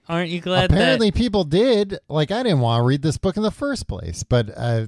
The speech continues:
Speaker 2: the people that did b-, bought eighteen other books.
Speaker 1: Yeah. Well, we'll read them all.
Speaker 2: I mean, it seems like it, it was, uh, set up that,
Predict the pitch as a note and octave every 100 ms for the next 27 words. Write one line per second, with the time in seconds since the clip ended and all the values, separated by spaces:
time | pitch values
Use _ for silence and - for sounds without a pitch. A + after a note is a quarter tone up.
0 | - - C3 G#2 C#3 E3+ E3 C#3+ C3+ G2+
1 | C3+ G3 F3+ A#2+ A#2+ A#2+ G#2 A#2 B2 C3+
2 | A#2+ C#3 D3 D#3+ C#3 D#3 G#3+ B2+ F#2+ G2
3 | - A#2+ A#2 A2+ A2+ A#2+ _ _ _ _
4 | _ _ _ C3 E3+ F#3+ _ - B2+ A#2+
5 | A#2+ E3 F#3+ F#3 F3+ A#2 A2 A2 _ _
6 | _ _ _ - A#2 C3+ D3+ C3 A2+ -
7 | D3 F#3+ D#3+ C#3 C3+ B2 C3 A#2+ A#2 A#2
8 | A2+ D#3 B3 - - G#2+ G2 F#2 F#2 F2+
9 | E2+ E2+ _ _ _ _ _ - - -
10 | G2 F#2+ F#2 - - G#2+ F#2+ F2+